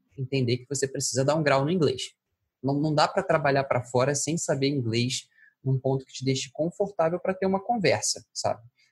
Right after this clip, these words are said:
Não precisa ser mega afinado, realmente saber ali um vocabulário insano, mas conseguir ter uma conversa fluente é muito importante pra trabalhar pra fora. E eu acho que esse é o ponto, sabe? Não, não é necessário trabalhar fora, mas é uma parada irada.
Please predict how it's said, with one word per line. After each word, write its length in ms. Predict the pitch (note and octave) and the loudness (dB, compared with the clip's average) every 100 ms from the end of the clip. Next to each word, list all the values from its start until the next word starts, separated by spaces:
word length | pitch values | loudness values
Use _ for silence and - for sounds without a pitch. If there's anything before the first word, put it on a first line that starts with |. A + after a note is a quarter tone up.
| - | -4
Não 80 | B2+ | -2
precisa 200 | - G#3 | 2 2
ser 320 | - F#3+ B2+ - _ _ | 6 4 2 -8 _ _
mega 680 | C#3 C#3+ C#3 D3 E3 E3+ D3+ | 0 2 4 4 4 4 2
afinado, 880 | D#3 - D3+ B2 A2 B2 D3+ F#3 F3 _ - | 2 -2 0 2 4 2 2 -2 -4 _ -2
realmente 420 | A#2+ C3+ C#3+ C#3+ | 2 4 2 0
saber 380 | C#3+ B2 C3 C#3 | -2 0 2 2
ali 460 | A#2+ B2 C3+ B2+ - _ | 2 2 2 0 -4 _
um 80 | C3 | -6
vocabulário 640 | B2+ C3 C3+ C3 B2+ B2+ D3+ | -4 -2 -2 0 2 0 -2
insano, 500 | - - A2+ C3+ D#3 | -4 -4 -2 -2 -2
mas 160 | D3 | -6
conseguir 440 | - G3 - F3 F3+ | -4 -4 -4 -8 -6
ter 80 | |
uma 160 | E3 D#3+ | -4 -4
conversa 500 | - C#3 C#3 B2 C3 _ | -4 -2 -2 -2 -10 _
fluente 640 | F3+ C#3+ D3 E3 - - _ _ - | -4 -2 0 -2 -4 -12 _ _ -4
é 80 | D3 | -4
muito 220 | D#3 D#3+ | -4 -8
importante 460 | F3 E3 C#3 D3 - | -8 -8 -8 -10 -10
pra 100 | C#3+ | -8
trabalhar 320 | D3+ D3 C#3 | -4 -2 -2
pra 180 | C3+ D#3+ | -2 -6
fora. 400 | - A2 F#2+ G2+ - _ _ _ | -6 -4 -4 -6 -18 _ _ _
E 80 | F#3+ | 0
eu 100 | A3+ | 4
acho 180 | B3 - | 4 2
que 60 | A#3+ | 0
esse 160 | A#3 | 2
é 40 | C4 | 0
o 100 | - | 2
ponto, 340 | F#3+ C#3+ B2+ | 2 2 0
sabe? 400 | - A#2+ A2+ A#2+ | 2 2 2 0
Não, 300 | C#3 D#3 G3 F#3 | 2 2 2 0
não 560 | F3+ G3 F#3 D#3+ C3+ - | 0 0 0 -2 -6 -2
é 100 | C#3+ | 0
necessário 840 | D3 C#3+ A#2 - - A2 B2+ F#3 F#3+ | 0 0 -2 -2 0 2 4 4 2
trabalhar 380 | C#3 B2+ A#2+ A#2 | 0 2 2 0
fora, 420 | - A#2 D#3 G3 | 0 2 2 0
mas 140 | D#3+ C#3+ | 0 0
é 40 | |
uma 140 | D3 D3 | 0 2
parada 300 | C3+ C3 C#3 | 4 4 2
irada. 380 | C3 F#2+ - | 2 0 -2